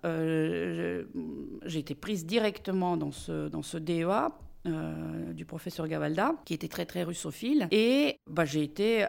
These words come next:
absolument à l'aise, euh, le, au, au moment de mes études, euh, au moment de mes études. Et d'ailleurs, après cela, j'ai fait une thèse avec lui, euh, sur les moyens de paiement. Donc, j'ai un peu prolongé, j'ai fait ma thèse en même temps que j'ai, euh, que j'ai, que j'ai, que j'ai commencé à travailler, euh,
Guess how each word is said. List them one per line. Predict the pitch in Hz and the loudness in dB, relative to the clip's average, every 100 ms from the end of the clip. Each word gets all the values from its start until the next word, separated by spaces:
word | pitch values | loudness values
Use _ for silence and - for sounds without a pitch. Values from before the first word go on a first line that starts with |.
| - | 2
absolument | - - - 208 214 240 - | 0 0 -4 -2 -2 -2 0
à | 190 | 2
l'aise, | 180 196 254 233 175 156 - - - - | 4 4 4 2 0 -2 -8 -16 -18 -8
euh, | 165 156 151 160 170 | -4 -2 -2 -2 -2
le, | 165 180 - - - | -2 -2 -4 -6 -10
au, | - - 90 175 | -8 -6 -4 -2
au | 175 | 0
moment | 175 185 | 0 0
de | 190 | 0
mes | 175 170 156 | 0 0 -2
études, | 151 - 214 190 | -8 -6 -4 -2
euh, | 170 160 156 160 | 0 0 -2 -4
au | |
moment | 165 170 196 | -4 -2 0
de | |
mes | 190 175 | 2 2
études. | 175 175 165 | 0 -2 4
Et | |
d'ailleurs, | 180 220 202 | 8 10 10
après | 196 - 208 185 | 6 4 0 0
cela, | - - 190 240 269 - | -2 0 4 6 6 2
j'ai | 156 165 | -2 -4
fait | - | -2
une | 165 160 | -2 0
thèse | 226 294 240 | 2 2 2
avec | 170 160 - | 2 0 -2
lui, | 185 294 - - - - - - - | -2 -2 -4 -12 -20 -18 -18 -16 -6
euh, | 156 156 | -4 -4
sur | 151 - | -6 -4
les | 208 196 | -4 -2
moyens | 185 180 | 0 -2
de | 175 | -4
paiement. | 165 151 165 - - | -6 -4 -4 -4 -2
Donc, | 151 | -2
j'ai | 143 | 0
un | 147 | -2
peu | 143 147 | -2 -6
prolongé, | - 165 165 151 170 202 | -2 0 2 2 2 2
j'ai | 160 | 0
fait | 151 165 | -4 -2
ma | 151 | -2
thèse | 147 180 170 | 0 2 4
en | 156 | 6
même | 185 175 | 6 4
temps | 165 190 | 0 -2
que | 190 170 156 | -2 -2 -2
j'ai, | 151 160 165 160 | -2 -4 -2 -2
euh, | 151 - - - | -4 -6 -8 -8
que | 151 | -8
j'ai, | 139 151 | -8 -8
que | - 143 | -8 -8
j'ai, | 139 | -10
que | 165 - | -10 -10
j'ai | 143 | -10
commencé | 151 151 - 160 | -8 -8 -6 -8
à | |
travailler, | - 156 147 147 165 175 170 | -8 -8 -6 -6 -6 -4 -6
euh, | - | -8